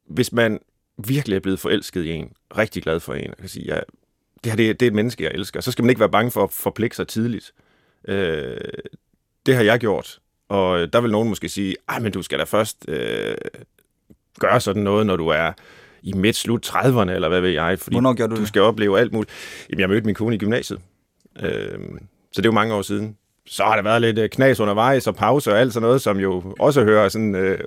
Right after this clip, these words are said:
Speaker 1: ungdomskærlighed til. Men, øh,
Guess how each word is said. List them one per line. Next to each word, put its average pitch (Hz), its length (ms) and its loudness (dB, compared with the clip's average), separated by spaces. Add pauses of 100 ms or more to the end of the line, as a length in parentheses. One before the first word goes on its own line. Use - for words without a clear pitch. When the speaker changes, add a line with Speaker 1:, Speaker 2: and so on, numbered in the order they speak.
(140)
Speaker 1:
ungdomskærlighed 104 800 0
til. 131 220 -2 (640)
Men, 110 340 2
øh, 87 480 0